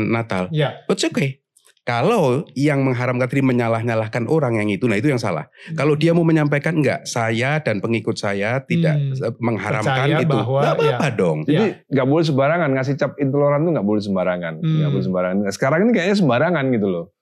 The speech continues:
Speaker 2: Hmm.
Speaker 3: Misalnya kayak sekarang sembarangan, kayak misalnya ada orang Muslim di Jakarta nggak mau milih gubernur non Muslim misalnya,
Speaker 2: Hmm.
Speaker 3: itu dicap intoleran, itu salah
Speaker 2: Hmm.
Speaker 3: juga gitu loh.
Speaker 2: Hmm.
Speaker 3: Jadi itu,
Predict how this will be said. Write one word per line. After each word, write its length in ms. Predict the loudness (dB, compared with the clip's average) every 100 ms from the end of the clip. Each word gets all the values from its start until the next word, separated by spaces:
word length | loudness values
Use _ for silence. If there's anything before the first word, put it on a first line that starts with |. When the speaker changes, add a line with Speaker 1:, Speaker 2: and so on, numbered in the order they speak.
| _
Speaker 2:
Hmm. 220 | -2 0 2
Speaker 3:
Misalnya 240 | 2 2
kayak 140 | 2
sekarang 180 | 0 0
sembarangan, 280 | 0 0 0
kayak 120 | 0 0
misalnya 400 | 0 0 0 -2 -4 -10 _ _ _ _ -4
ada 240 | 0 2
orang 240 | 2 2 2
Muslim 400 | 0 2 2 4
di 80 | 2
Jakarta 720 | 2 0 0 0 0 -2 -6 -20 _ _ _ _ _ _ _
nggak 220 | 0 2
mau 200 | 2 2
milih 280 | 4 2 2
gubernur 640 | 2 0 2 2 2 -2 -10 _ _ _
non 220 | -2 0 2
Muslim 380 | 2 2 2 2
misalnya, 400 | 0 0 -2 -2
Speaker 2:
Hmm. 140 | 0
Speaker 3:
itu 80 | 2
dicap 240 | 2 0 0
intoleran, 600 | 0 0 2 0 -2 -4
itu 140 | -4
salah 300 | 0 2 2
Speaker 2:
Hmm. 80 | 4
Speaker 3:
juga 480 | 4 4 2 0 -2
gitu 220 | -2 0
loh. 160 | 0 -2
Speaker 2:
Hmm. 460 | -2 0 0 -4 -6 -12 _
Speaker 3:
Jadi 340 | 0 0 2
itu, 320 | 2 2 0